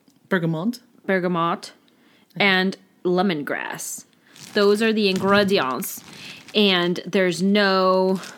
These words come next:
Speaker 2: alcohol in it, no synthetic fragrances,
Speaker 1: Mm.
Speaker 2: parabens, phthalates, aerosol, formaldehyde. Although I don't know who uses formaldehyde
Speaker 1: A
Speaker 2: in
Speaker 1: lot
Speaker 2: their
Speaker 1: of
Speaker 2: toilet
Speaker 1: products,
Speaker 2: sprays.
Speaker 1: a lot of beauty products use
Speaker 2: Oh,
Speaker 1: that.
Speaker 2: beauty
Speaker 1: It's
Speaker 2: products, sure.
Speaker 1: disgusting.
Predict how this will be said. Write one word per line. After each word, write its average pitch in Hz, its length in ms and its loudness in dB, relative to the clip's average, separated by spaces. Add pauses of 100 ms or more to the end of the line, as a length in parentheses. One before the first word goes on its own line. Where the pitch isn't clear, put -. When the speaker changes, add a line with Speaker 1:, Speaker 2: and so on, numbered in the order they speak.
Speaker 2:
alcohol 202 600 0
in 269 240 -2
it, 302 440 -6 (720)
no 190 240 0
synthetic 175 560 -2
fragrances, 262 1120 2
Speaker 1:
Mm. - 20 -20
Speaker 2:
parabens, 214 880 2
phthalates, 202 800 -2
aerosol, 190 880 0 (520)
formaldehyde. 180 1000 0 (600)
Although 185 140 2
I 180 80 2
don't 180 180 0
know 180 100 0
who 196 180 0
uses 175 400 0
formaldehyde 165 640 -4
Speaker 1:
A 180 60 -2
Speaker 2:
in 170 40 2
Speaker 1:
lot 180 260 4
Speaker 2:
their 190 40 2
Speaker 1:
of 175 60 2
Speaker 2:
toilet 175 100 -4
Speaker 1:
products, 170 340 2
Speaker 2:
sprays. 185 80 -8
Speaker 1:
a 185 40 -2
lot 185 500 2
of 175 60 -2
beauty 170 220 -2
products 160 420 -4
use 165 100 -4
Speaker 2:
Oh, 226 140 4
Speaker 1:
that. 156 80 -2
Speaker 2:
beauty 233 140 4
Speaker 1:
It's 208 80 -2
Speaker 2:
products, 165 380 -4
sure. 202 140 4
Speaker 1:
disgusting. 170 580 -4